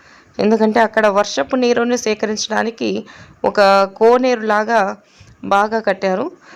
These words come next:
So అందులో కింద వచ్చే సిమెంట్ ఏం వాడకం అవసరం లేదు, కిందంతా బండరాయే ఉంటుంది కాబట్టి వర్షపు నీరు మొత్తము అక్కడికి చేరుకుంటుంది.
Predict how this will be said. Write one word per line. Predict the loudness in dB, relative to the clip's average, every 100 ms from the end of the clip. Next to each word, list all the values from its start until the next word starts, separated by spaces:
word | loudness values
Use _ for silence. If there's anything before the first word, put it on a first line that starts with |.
| _
So | -2 0
అందులో | 0 0 0 0
కింద | -2 -2 2
వచ్చే | 0 0 -4
సిమెంట్ | 0 0 2 2
ఏం | 0 2
వాడకం | 0 0 -2 -2
అవసరం | -2 -2 -4 -4
లేదు, | -4 -6
కిందంతా | -6 -6 -2 -2 0 -4
బండరాయే | -2 -2 0 0 0 0 -4
ఉంటుంది | -6 -8 -8
కాబట్టి | -6 -6 -6 -2 -4 -4 -20 -20 -20 -16 -4
వర్షపు | -2 -2 -4 -4
నీరు | -2 -2 -4
మొత్తము | -6 -10 -4 -2 0
అక్కడికి | -2 -2 -4 -4 -2
చేరుకుంటుంది. | -2 -2 -4 -6 -6 -6